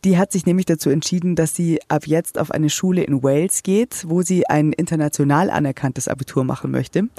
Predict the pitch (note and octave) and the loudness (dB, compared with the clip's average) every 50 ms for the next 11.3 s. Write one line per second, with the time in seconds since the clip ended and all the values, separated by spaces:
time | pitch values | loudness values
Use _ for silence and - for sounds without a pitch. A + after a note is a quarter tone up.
0 | - - - - - - - - - _ - E3 D#3 - E3+ E3+ F3 - - F#3 | -16 -18 -18 -16 -18 -18 -20 -20 -6 _ 0 0 2 2 2 2 2 0 -2 0
1 | E3 E3 D#3 D#3+ - F#3+ - F3+ F3 - - - D3 D3+ D3+ - D3 - - C#3 | 2 2 2 2 0 0 0 0 -2 0 0 0 2 2 2 0 -2 0 0 -2
2 | B2 - - D#3+ G3 - - - - D3 C#3+ C#3+ E3 G3 G#3+ A#3 A#3 - _ - | -2 0 0 -2 -2 -2 -4 0 0 2 2 2 2 0 0 -2 -4 -8 _ -2
3 | E3 D#3+ - - - - D3 D3+ D#3 - - D#3 D3 D3+ D3+ C#3+ - - - D3+ | -2 -2 -2 -4 -2 0 0 0 0 0 0 0 2 2 0 0 -2 -2 -2 0
4 | D3 D3 E3 E3+ - - - C#3+ C#3+ C#3+ C#3+ C#3+ C#3+ D3 - - - D#3 D3+ E3 | 0 0 0 -2 -2 -2 0 0 2 2 2 0 -2 -4 -6 -2 0 0 0 2
5 | - - - D3+ D3 C#3+ C#3+ - D3+ C#3 - - - - - - - - F3+ E3+ | 0 0 0 2 2 2 2 0 -2 -2 0 0 -2 -2 -2 -4 -6 -4 -4 -2
6 | E3 F#3+ G#3 A3 A3 A3 - - E3+ D#3+ - D#3+ - - - - D3 D3 D3 - | -2 0 0 0 -2 -4 -4 -4 -4 -4 -4 -8 -8 -6 -4 -2 -2 -2 -2 -2
7 | D3+ D3+ D#3+ E3 E3 - - D#3 - - - - D3+ - - - E3+ D#3+ F#3+ G3 | -2 0 0 -2 -2 -2 -2 -2 -2 -2 -4 -4 -4 -4 -4 -4 -2 0 0 -2
8 | - - - - - - - - - - - _ _ _ _ C3+ C#3 D#3 D#3 D#3 | -2 -6 -12 -20 -18 -18 -20 -20 -20 -20 -20 _ _ _ _ -2 0 0 2 2
9 | E3+ G3+ A#3+ B3+ C#4+ D4+ - _ - G3 G#3 A3 A#3 A#3+ A#3+ G#3 G3 F#3+ F#3 F3 | 2 2 2 2 0 0 -2 _ 0 2 2 2 2 2 2 2 2 2 2 2
10 | D3 D#3+ E3 D#3+ F3 G3 - - - - - F3+ F3+ E3 D#3 E3 D#3+ D3+ D3+ D#3 | 2 2 2 2 0 0 -2 -6 -4 -2 -2 0 0 2 2 2 4 4 4 2
11 | F3 G3+ B3 - - - | 2 0 -2 -2 -2 -2